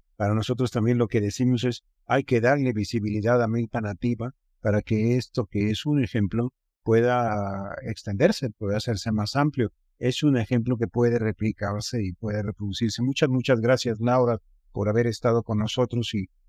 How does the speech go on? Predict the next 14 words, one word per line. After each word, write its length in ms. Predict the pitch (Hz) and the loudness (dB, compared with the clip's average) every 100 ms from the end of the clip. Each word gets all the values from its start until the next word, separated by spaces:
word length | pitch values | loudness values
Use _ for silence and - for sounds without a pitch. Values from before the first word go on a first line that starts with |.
| _ | _
los 180 | - - | -10 -2
invitamos 540 | 110 104 - 123 123 120 | -2 0 0 2 0 -2
a, 160 | 104 - _ - | -4 -8 _ -6
a 80 | 117 | -4
estar 300 | - - - | 0 0 2
siempre 400 | 165 202 170 131 | 2 2 2 0
en 80 | |
Empresability, 880 | 113 101 107 - 110 104 104 110 101 _ _ _ | 0 -2 -4 -2 0 0 -2 -4 -8 _ _ _
por 180 | 120 104 | -2 4
Apple 320 | 120 - 110 92 | 4 4 -2 0
Podcast, 440 | 113 113 - 110 | -2 -2 -2 -4
por 200 | - 104 | -2 -6
Google, 640 | 98 92 120 120 110 117 104 | -6 -2 0 0 0 -2 -2
por, 240 | 104 95 | -6 -10